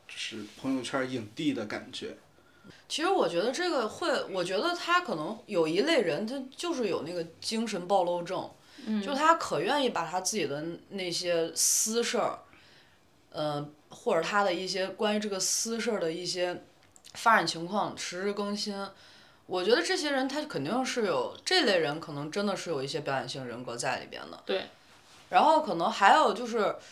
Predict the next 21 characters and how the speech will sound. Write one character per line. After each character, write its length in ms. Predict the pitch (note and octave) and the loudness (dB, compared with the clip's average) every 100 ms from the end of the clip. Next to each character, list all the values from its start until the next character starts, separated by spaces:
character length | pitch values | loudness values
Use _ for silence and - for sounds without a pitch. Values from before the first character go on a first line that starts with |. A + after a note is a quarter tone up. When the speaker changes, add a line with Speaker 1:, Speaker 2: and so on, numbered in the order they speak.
| - - | -20 -12
Speaker 2:
我 140 | - E3+ | -2 0
觉 140 | F#3 | 4
得， 260 | D4 C#4 - | 8 8 8
而 120 | G3+ | 6
且 360 | C4+ C4 E3 - - _ _ | 6 4 2 -2 -14 _ _
有 260 | - F#3+ E3 | -2 4 4
一 60 | C4 | 4
些 140 | E4 | 2
东 120 | D#4+ | 2
西 80 | D4+ | 2
你 100 | D#3+ | 0
没 160 | C#3 C#3+ | 0 6
办 180 | C#4+ | 8
法 60 | G#3 | 6
规 260 | D3 D3 C#3+ | 4 0 0
避， 160 | C#3+ | -2
就 140 | C3 G#3 | 0 2
是 80 | |
当 280 | F3+ A#3+ C#4 | 8 8 8
你 140 | A3+ C3+ | 2 -2
目-， 240 | F#3+ | -4